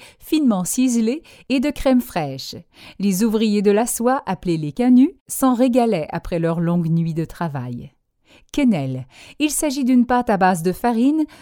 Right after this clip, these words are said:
d'œufs et de poisson en forme de rouleau. La quenelle est pochée dans l'eau avant cuisson et servie gratinée avec sa délicieuse sauce Nantua.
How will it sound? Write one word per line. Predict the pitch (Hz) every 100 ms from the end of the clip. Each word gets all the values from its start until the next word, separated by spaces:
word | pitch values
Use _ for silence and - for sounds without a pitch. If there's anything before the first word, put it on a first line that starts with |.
| -
d'œufs | 196 208 - - 370
et | 269
de | 277
poisson | - 226 226 - 240 -
en | 247
forme | 240 - 262 247
de | 220
rouleau. | 247 262 240 156 131 - _ - - -
La | 277
quenelle | 285 294 254 302
est | 320
pochée | 226 285 269 - 175
dans | 196 220
l'eau | 240 240
avant | 185 165
cuisson | 165 - 269 - 285 - - -
et | 269
servie | 254 233 196 151 147
gratinée | 175 247 - 277 240 269 - -
avec | - 170 165
sa | -
délicieuse | 147 185 208 - 208 208
sauce | - 196 190 -
Nantua. | 190 214 254 240 135